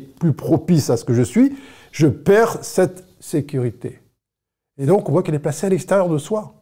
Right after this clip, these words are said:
Et quand on croit à ça, on adhère à ça, et qu'en plus, on va demander l'avis aux uns et aux autres, comment voulez-vous trouver la force suffisante pour à la fois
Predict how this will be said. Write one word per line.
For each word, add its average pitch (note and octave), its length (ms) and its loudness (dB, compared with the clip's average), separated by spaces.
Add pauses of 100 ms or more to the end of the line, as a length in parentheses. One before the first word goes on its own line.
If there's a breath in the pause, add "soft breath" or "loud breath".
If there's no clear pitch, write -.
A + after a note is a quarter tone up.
(760 soft breath)
Et C3+ 80 2
quand G#3 460 2 (560)
on D3+ 240 4 (180)
croit F3+ 480 0
à C3+ 80 -4
ça, - 340 -6
on C#3 140 0
adhère C3+ 580 2
à B2+ 100 -6
ça, - 200 -6
et C3 80 -6
qu'en D3 180 -2
plus, A#3 280 0
on D#3+ 60 0
va B2+ 60 4
demander E3 500 4
l'avis E3+ 500 0
aux B2+ 260 0
uns F3+ 240 -2
et C3+ 80 0
aux A#2+ 240 2
autres, A2 300 -4 (320 loud breath)
comment G#3 340 4
voulez-vous C#3+ 380 2
trouver B2+ 220 -2
la G#2+ 100 -6
force - 640 -4 (340)
suffisante C3 800 -2 (440 loud breath)
pour - 340 -2
à A#3+ 100 4
la A3 120 6
fois E3+ 600 0